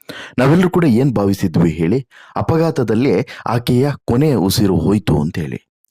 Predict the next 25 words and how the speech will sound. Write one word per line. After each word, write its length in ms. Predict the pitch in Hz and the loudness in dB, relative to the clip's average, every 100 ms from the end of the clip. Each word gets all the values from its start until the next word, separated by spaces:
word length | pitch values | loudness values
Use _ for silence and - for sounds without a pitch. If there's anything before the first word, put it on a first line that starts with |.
| - | -6
ಆದರೆ 640 | 113 107 98 127 - - - | -2 0 0 -2 -6 -12 -6
ಆಕೆಯ 400 | 120 117 120 95 | -4 0 -2 0
ಕೊನೆಯ 300 | 98 110 110 | -2 0 0
ಉಸಿರು 320 | 95 98 90 | 0 -2 0
ಹೋಗಿದ್ದು 380 | 90 87 95 98 | -2 -4 -4 -4
ಅಪಘಾತದಲ್ಲಿ 840 | - 127 107 131 117 101 87 85 | -4 -6 -2 -4 -2 -2 0 -2
ಅಲ್ಲ 300 | - 98 107 | -2 -2 0
ಅನ್ನುವಂತಹ 760 | 92 80 78 78 87 85 131 - - - | 0 0 -2 -4 -6 -4 -4 -6 -18 -4
ಒಂದು 320 | 120 113 110 _ | 0 0 -2 _
ಶಾಕಿಂಗ್ 560 | - 117 127 - 120 | -4 -2 -2 -2 -2
ಸ್ಟೇಟ್ಮೆಂಟ್ 540 | 87 - 90 - 78 - | -4 -4 -4 -2 -4 -2
ಅನ್ನ 140 | 90 65 - - - | -4 -4 -10 -18 -6
ಸ್ವತಃ 300 | 117 113 127 | -4 -2 -2
ಅವರ 260 | - 98 85 - | 0 -2 -2 -2
ಪತಿ 300 | 110 123 - _ _ _ _ - | -4 -4 -8 _ _ _ _ -6
ಚಂದ್ರಕಾಂತ್ 560 | 104 92 87 73 69 | -2 -2 -4 -6 -6
ಅವರು 140 | - 104 | -6 -4
ಹೇಳಿದ್ದಾರೆ. 640 | - - - - - - _ _ _ | -4 -8 -12 -14 -14 -16 _ _ _
ಹೌದು, 340 | - 82 - _ _ _ - - - | -4 -4 -6 _ _ _ -20 -16 -4
ಅವತ್ತು 440 | 127 202 - 151 | 0 2 2 0
ಕಾರಿನಲ್ಲಿ 540 | 190 117 156 170 165 151 | 0 -2 0 0 0 -2
ಇದ್ದಂತಹ 760 | 123 110 117 117 110 135 143 - | -4 -2 -2 -2 -4 -2 -4 -2
ಇದೇ 300 | 110 147 151 | 0 2 2
ಅವರ 260 | - 107 98 | 0 -2 -2
ಪತಿ 500 | - 110 107 78 | -4 -2 0 -2